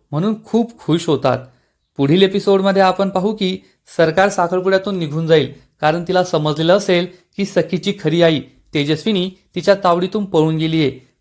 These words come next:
पण सखी मात्र दुःखी होईल की ही माझी अशी कशी आई आहे जी स्वतःच्या मुलीच्या साखरपुड्यातून निघून गेली कामासाठी. ती साईबाबांना म्हणेल, "बाबा, मला माझी आई परत हवी आहे."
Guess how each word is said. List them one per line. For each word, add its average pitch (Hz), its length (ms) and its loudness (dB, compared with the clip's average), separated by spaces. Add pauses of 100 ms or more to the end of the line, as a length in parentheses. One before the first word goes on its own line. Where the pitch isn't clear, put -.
पण 214 220 4 (280)
सखी 196 320 -4
मात्र 220 320 2
दुःखी 165 380 -2
होईल 175 360 0 (220)
की 214 100 -2
ही 220 140 4
माझी 214 300 0
अशी 202 240 -2
कशी 220 280 -2
आई 208 220 2
आहे - 240 -4 (120)
जी 202 80 -6
स्वतःच्या 196 460 0
मुलीच्या 196 360 -2
साखरपुड्यातून 196 720 0
निघून 165 280 -4
गेली 185 180 -2
कामासाठी. 156 760 -2 (300)
ती 180 100 -4
साईबाबांना 156 580 2
म्हणेल, 190 320 0 (340)
"बाबा, 147 340 4 (300)
मला 165 220 2
माझी 202 220 2
आई 180 180 2
परत 170 320 2 (100)
हवी 160 180 0
आहे." - 380 -4